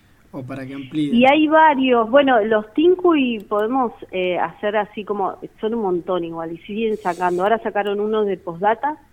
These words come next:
Speaker 2: que son para armar cartas y te hacen recordar, digamos,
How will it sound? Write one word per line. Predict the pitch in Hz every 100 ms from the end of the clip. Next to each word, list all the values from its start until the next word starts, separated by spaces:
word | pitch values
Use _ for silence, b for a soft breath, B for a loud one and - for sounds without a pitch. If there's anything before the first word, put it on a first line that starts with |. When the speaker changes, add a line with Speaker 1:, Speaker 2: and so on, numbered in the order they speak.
| _ _ b b b b
Speaker 2:
que | 185
son | 220 208
para | 214
armar | 185 196 214 208
cartas | 208 196 170 160 165 _ _ _ -
y | 180
te | 202
hacen | 202 240 220
recordar, | 196 185 180 185 208 214
digamos, | 202 208 220